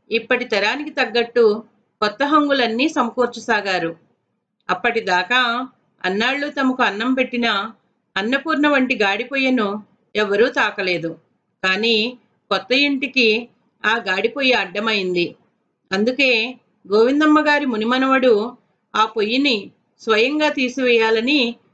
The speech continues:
పెద్దలు నిద్రపోయిన ఓ రాత్రివేళ పలుగుతో పని ప్రారంభించాడు. రెండు దెబ్బలు వేశాడో లేదో, పలుగుకు ఏదో ఖంగున తగిలింది. ఏమిటా అని తవ్వి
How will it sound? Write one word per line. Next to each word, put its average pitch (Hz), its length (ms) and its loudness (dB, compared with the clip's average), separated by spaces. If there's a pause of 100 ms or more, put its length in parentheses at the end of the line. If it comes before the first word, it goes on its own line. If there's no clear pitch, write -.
(260)
పెద్దలు 233 360 0
నిద్రపోయిన 254 880 0 (360)
ఓ 226 140 4
రాత్రివేళ 208 920 0 (420)
పలుగుతో 233 440 2
పని 254 200 0
ప్రారంభించాడు. 190 920 -2 (1900)
రెండు 262 280 0
దెబ్బలు 269 380 0
వేశాడో 247 540 0
లేదో, 226 480 2 (580)
పలుగుకు 254 720 2 (300)
ఏదో 247 320 2
ఖంగున 277 560 2
తగిలింది. 196 580 0 (800)
ఏమిటా 277 460 2
అని 277 220 -2
తవ్వి 233 320 -4